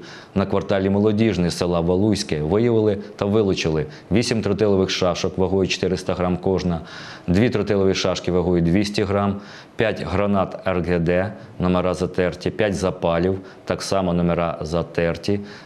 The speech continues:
два Р П Г з затертими номерами. Підрозділи сил ато виконували визначені бойові завдання за призначенням, стійко утримуючи оборонні рубежі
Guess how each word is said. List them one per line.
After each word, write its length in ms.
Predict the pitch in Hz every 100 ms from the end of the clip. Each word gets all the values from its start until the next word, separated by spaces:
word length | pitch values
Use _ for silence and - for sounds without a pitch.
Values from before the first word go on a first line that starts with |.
| -
два 380 | 82 101 101 -
Р 180 | 92 -
П 120 | 98
Г 260 | 92 85 71 73
з 60 |
затертими 540 | 78 80 95 92 85 82
номерами. 520 | 82 80 78 78 73 76 - - - - - - -
Підрозділи 580 | 107 107 113 92 92 90
сил 280 | - 110 101
ато 320 | 98 117 123 90
виконували 540 | 95 101 120 117 113
визначені 600 | 110 107 110 117 107 107
бойові 280 | 95 95 95
завдання 460 | 87 90 92 98 101
за 120 | 98
призначенням, 760 | 87 92 87 90 82 82 80
стійко 420 | 76 - 123 120 107
утримуючи 600 | 104 110 123 117 113 104
оборонні 420 | 95 101 104 98
рубежі 500 | 90 90 82 107 117